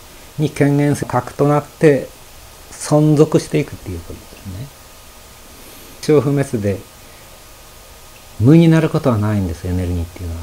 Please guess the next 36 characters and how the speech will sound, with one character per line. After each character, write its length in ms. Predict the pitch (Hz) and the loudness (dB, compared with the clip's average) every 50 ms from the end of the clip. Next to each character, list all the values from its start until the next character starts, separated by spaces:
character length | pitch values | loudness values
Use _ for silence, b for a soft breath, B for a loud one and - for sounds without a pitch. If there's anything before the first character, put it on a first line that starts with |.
| 80 87 | -6 -2
何 220 | 104 120 135 143 | 0 0 2 2
ら 100 | 143 151 | 0 0
か 100 | - 151 | -2 -2
持 80 | 147 143 | -4 -4
っ 40 | - | -4
て 140 | - - | -6 -8
る 80 | 82 80 | -8 -8
ん 100 | 78 76 | -8 -10
で 60 | - | -12
す。 200 | - - - - - - - - - - - - - - - - - - - - - | -16 -20 -20 -20 -20 -20 -20 -20 -20 -20 -20 -20 -20 -20 -20 -20 -20 -20 -14 -6 0
執 160 | 160 160 156 | 0 2 4
着 240 | 156 151 - 151 139 | 4 4 2 2 0
が 120 | 135 123 | 0 0
強 260 | - - 143 156 147 | 0 2 4 4 4
け 140 | 147 160 147 | 4 4 4
れ 80 | 139 131 | 4 4
ば 120 | 123 120 | 4 2
強 220 | 123 - 135 143 | 0 2 2 2
い 40 | 151 151 | 4 4
ほ 60 | 151 | 2
ど 80 | 143 | 0
は 120 | 120 123 139 | 0 0 -2
っ 80 | 131 - - | -4 -4 -6
き 80 | - 151 | -4 -2
り 80 | 143 135 | -2 -2
し 80 | - | -2
た 120 | - 131 - | -2 -4 -4
形 520 | - - 131 - 131 - - - 104 90 - - - - - | -2 -2 0 2 0 0 0 -4 -8 -8 -8 -12 -20 -18 -10
取 160 | - 127 117 | -4 -2 0
り 40 | 123 | 2
ま 120 | 120 117 113 | 2 0 -2
す 120 | - 101 | -2 -2
の 140 | 98 98 98 | -2 -2 -2
で、 60 | - - - - - | -4 -8 -18 -20 -12
は 100 | - | -8
っ 20 | - | -8